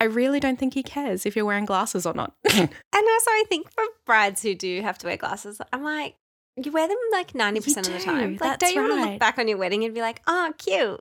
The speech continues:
Speaker 1: Yeah,
Speaker 2: It's
Speaker 1: that's
Speaker 2: me."
Speaker 1: me. That's exactly me.
Speaker 2: Yeah.
Speaker 1: And yeah, glasses are definitely a big feature of Tash. And she just,
Speaker 2: Yeah.
Speaker 1: she looked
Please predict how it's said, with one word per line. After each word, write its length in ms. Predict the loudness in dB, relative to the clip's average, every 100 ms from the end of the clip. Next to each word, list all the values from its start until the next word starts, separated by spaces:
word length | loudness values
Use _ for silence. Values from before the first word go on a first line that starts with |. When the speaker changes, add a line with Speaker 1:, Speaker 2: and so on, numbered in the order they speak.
| -2
Speaker 1:
Yeah, 380 | 0 2 4 4
Speaker 2:
It's 80 |
Speaker 1:
that's 300 | 4 4 4
Speaker 2:
me." 60 | 4
Speaker 1:
me. 300 | 4 4 2
That's 200 | 0 0
exactly 460 | -2 -2 -4 -2 2
me. 80 | 4
Speaker 2:
Yeah. 320 | 6 4 0 0
Speaker 1:
And 180 | 2
yeah, 220 | 4 2 2
glasses 440 | 4 4 2 0
are 60 | 0
definitely 460 | 0 -2 -4 -4
a 60 | -4
big 180 | -6 -6
feature 340 | -8 -6 -6
of 60 | -6
Tash. 320 | -4 -4 -4
And 220 | -6 -8
she 140 | -8 -8
just, 340 | -8 -8 -2
Speaker 2:
Yeah. 420 | 0 2 2 2
Speaker 1:
she 220 | 2 2 4
looked 380 | 2 0 -6